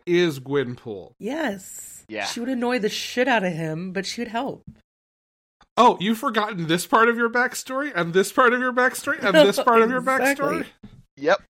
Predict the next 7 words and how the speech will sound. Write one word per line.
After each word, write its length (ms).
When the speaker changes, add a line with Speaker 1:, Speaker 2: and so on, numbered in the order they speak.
Speaker 2:
And 140
also, 480
you 220
killed 240
my 140
boyfriend. 640
<laughs> 140